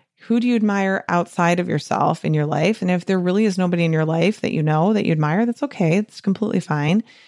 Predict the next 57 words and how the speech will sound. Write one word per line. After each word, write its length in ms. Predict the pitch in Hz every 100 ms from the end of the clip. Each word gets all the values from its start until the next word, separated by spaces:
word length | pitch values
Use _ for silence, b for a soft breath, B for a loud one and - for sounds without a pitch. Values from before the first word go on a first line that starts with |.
| B B
Maybe 560 | 165 165 202 196 196 214
you 120 | 180
just 120 | 165 -
have 120 | 160
to 60 |
think 160 | 180 240
about 180 | 196 156
it 80 | -
some 120 | 165
more, 240 | 156 180
or 220 | - 180 196
maybe 280 | 190 196
you 180 | 233 240
just 380 | 226 240 - -
instead 600 | 220 214 220 254 254 247 B B B B
will 140 | 214
do 140 | 208 214
better 500 | 208 208 208 214 -
by 440 | 190 190 196 202 -
thinking 300 | 190 208 202
about 420 | 202 196 196 -
people 380 | 196 202 202 -
outside 800 | 185 190 202 - 208 208 180 -
of 120 | -
yourself 360 | 151 143 160 165
that 100 | -
you 80 | 165
don't 160 | 170
know, 160 | 156 151
like, 180 | 185 -
or 80 | -
outside 300 | 165 170 156
of 80 |
your 100 | 156
community 480 | 151 156 151 156 160
that 100 | 214
you 60 | 156
don't 180 | 156 -
know 120 | 151
in 80 | 151
person, 360 | 156 147 185
but 80 | 190
you 60 | 165
can 100 | 160
still 240 | - 170
admire 400 | 151 147 156 208
them. 160 | 165 156
They 100 | 160
can 120 | 156
be 100 | 156
an 80 | 151
amazing 460 | 151 156 156 156
role 200 | 151 156
model 280 | 170 165 -
for 160 | - -
you 140 | -
regardless. 760 | - - 175 170 - 185 -